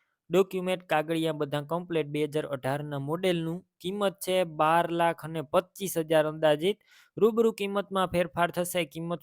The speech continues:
ફિક્સ નથી. મશીન ક્યાં જોવા મળશે તેની વાત કરું, જિલ્લો છે મોરબી, તાલુકો છે વાંકાનેર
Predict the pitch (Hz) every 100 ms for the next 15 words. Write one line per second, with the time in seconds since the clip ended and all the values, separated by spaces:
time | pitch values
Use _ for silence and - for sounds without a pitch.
0 | - 165 - 170 165 170 180 180 _ _
1 | _ 165 190 202 202 185 185 180 151 170
2 | 170 165 170 - 170 160 165 185 170 160
3 | - 185 170 143 _ 151 180 175 170 151
4 | 127 147 185 180 156 156 - 151 151 -
5 | 151 147 156 156 131 120 139 - 180 170